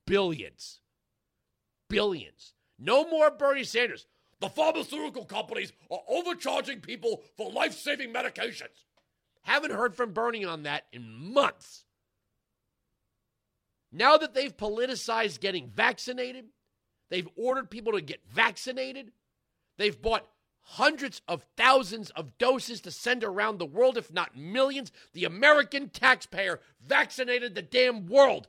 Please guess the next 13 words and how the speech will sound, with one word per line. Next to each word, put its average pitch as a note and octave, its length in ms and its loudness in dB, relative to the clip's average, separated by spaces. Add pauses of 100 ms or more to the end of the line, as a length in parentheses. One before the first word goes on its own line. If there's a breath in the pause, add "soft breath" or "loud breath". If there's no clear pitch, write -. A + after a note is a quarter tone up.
(140 soft breath)
at A3+ 140 4
our B3 180 4
expense. - 540 0 (180 soft breath)
And F3 220 -4
Pfizer C4+ 440 6
was G#3+ 120 -4
like, F#3+ 160 -2 (180 soft breath)
"Making D4 500 0
it A#3+ 240 -6
rain. G#3+ 1700 4 (600)
Making D4+ 420 0
it A#3+ 140 0
rain." G3 340 0